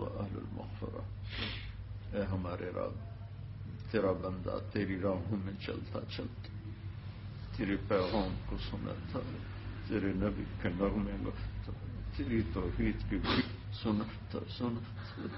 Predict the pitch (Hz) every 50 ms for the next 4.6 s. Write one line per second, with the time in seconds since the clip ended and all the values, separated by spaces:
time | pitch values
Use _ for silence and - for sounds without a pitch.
0 | - - - 196 208 214 214 220 214 - - - - - - - - - 110 113
1 | - - - - - - - - 110 117 120 - - - - - - - - -
2 | - - - - - - - - - - - 131 - - - - - - 113 -
3 | 117 - 151 156 - - 143 - - - - - - - - - - - - -
4 | - - - - - - - - - - -